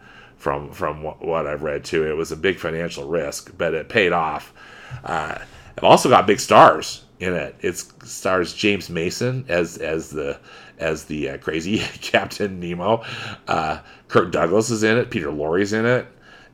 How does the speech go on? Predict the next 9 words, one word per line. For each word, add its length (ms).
and, 580
uh, 200
and 380
a 120
giant 640
squid. 600
<laughs> 40
It's 760
awesome. 480